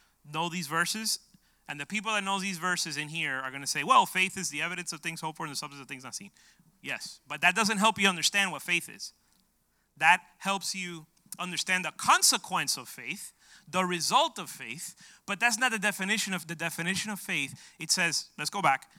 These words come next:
it says, "The, the just shall live by faith." It says, more importantly,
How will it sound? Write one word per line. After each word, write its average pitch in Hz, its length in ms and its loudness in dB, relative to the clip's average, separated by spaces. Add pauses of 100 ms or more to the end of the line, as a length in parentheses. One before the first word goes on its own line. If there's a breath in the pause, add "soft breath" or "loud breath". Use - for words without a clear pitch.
(120 soft breath)
it 139 100 -12
says, 135 300 -6 (260 soft breath)
"The, 131 160 -10 (520)
the 120 280 -12
just 143 540 -4
shall 123 220 -8
live 127 240 -14
by 120 140 -12
faith." - 400 -20 (1040 loud breath)
It 156 200 -8
says, 147 640 -2
more 135 180 -2
importantly, 160 640 -4